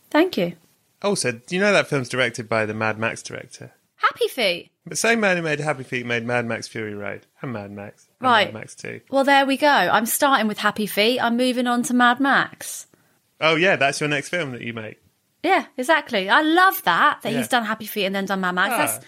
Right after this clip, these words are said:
Speaker 2: he's amazing.
Speaker 1: that's brilliant.
Speaker 2: Film you pretended to like to impress people.
Speaker 1: Hmm.
Speaker 2: What's a film you pretended to like to impress people, Camille Chen?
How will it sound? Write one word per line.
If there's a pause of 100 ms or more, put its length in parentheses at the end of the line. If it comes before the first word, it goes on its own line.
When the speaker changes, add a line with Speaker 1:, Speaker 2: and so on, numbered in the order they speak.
(120)
Speaker 2:
he's
amazing.
Speaker 1:
that's
brilliant. (300)
Speaker 2:
Film (260)
you (180)
pretended
to
like (280)
to
impress
people. (380)
Speaker 1:
Hmm. (160)
Speaker 2:
What's
a
film
you
pretended
to
like
to
impress
people,
Camille
Chen?